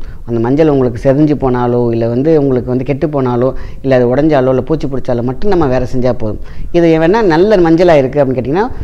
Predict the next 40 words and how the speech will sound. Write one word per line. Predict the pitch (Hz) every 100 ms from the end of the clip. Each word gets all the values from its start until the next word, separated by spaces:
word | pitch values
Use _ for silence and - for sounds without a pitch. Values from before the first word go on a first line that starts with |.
| -
நம்ம | 151 151 160
அப்பப்ப | 156 175 233
நம்ம | 196 160
இந்த | 135 147 165
தாழம்பூ | 165 156 135
எசம்ல | 139 170 165
recharge | 175 214 190 170
பண்ணிக்கிட்டே | 147 147 135
இருக்கலாம். | 135 120 110 - - - - - - - - - - -
இல்ல | 170 180 185 170
மஞ்சள் | 165 185
கெட்டு | 165 160 170
போச்சு | 160 151
அப்படின்னா | 160 190
தூக்கி | 170 156
போட்டுட்டு, | 147 139 143 269 - - -
கால்படாத | 165 170 170 160 156
மாதிரி | 165 - 156
தூக்கி |
போட்டுட்டு, | 151 139 160 208
திருப்பி | 196 185 190
திருப்பி | 196
நம்ம | 165
செஞ்சு | - 147 151 123
வச்சுக்கலாம். | 123 120 117
இது | 127 123
வந்து | 151 180 - - -
எப்ப | 110 120 202 180
வேணாலும் | 175 196
நம்ம | 170 143
recharge | 151 147 151 -
பண்ணிக்கலாம். | 131 123 127 131
ஏன்னா | 165
தாழம்பூ | 165 165 175 170 151
எசன்ஸ் | 135 165 -
நார்மலாவே | 143 143 165 165 165
கிடைக்கிறது | 151 151 170 165 127
தான் | 123
உங்களுக்கு, | 123 113 - 113
சரிங்களா? | 160 170 120